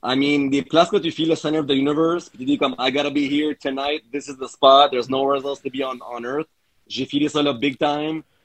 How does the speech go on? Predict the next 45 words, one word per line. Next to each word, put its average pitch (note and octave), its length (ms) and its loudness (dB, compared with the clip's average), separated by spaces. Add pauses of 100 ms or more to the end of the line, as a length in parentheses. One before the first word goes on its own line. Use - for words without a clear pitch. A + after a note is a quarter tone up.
(180)
Euh, A2+ 640 -6 (580)
puis, D3+ 280 6
euh, B2 580 -4 (1200)
on C3 100 -12
parle E3 180 -2
à F3 40 0
bout E3+ 140 -4
de D#3+ 80 -4
fait D#3+ 160 -4
que - 60 -20 (640)
c'est - 160 -14
pas E3+ 120 -4
trop, F3 160 -4 (260)
pas F#3 120 0
trop F3+ 360 -2
cliqué F#3+ 520 -4
en E3 120 -4
Acadie. E3 560 -6 (300)
Ben, C3+ 260 -4
je - 60 -12
pense E3 200 -6
qu'une F3 160 -2
culture D#3+ 340 -2
qui D3+ 80 -4
est B2 80 -6
healthy, D#3 400 -2
tout D#3 80 0
le C#3 60 0
monde D3 180 -2
hang C#3+ 160 -4
out C#3+ 140 -2
ensemble, C3+ 440 -6
c'est B2+ 120 0
là B2+ 100 -2
que A#2+ 60 -8
la, A#2 300 -2
le, A2+ 300 -2
le A2+ 80 -4
partage C3 380 2
d'informations A#2+ 580 -4
et A2+ 80 0
culture A#2+ 260 2
se - 60 -6
fait A#2 160 2
mieux. B2 320 0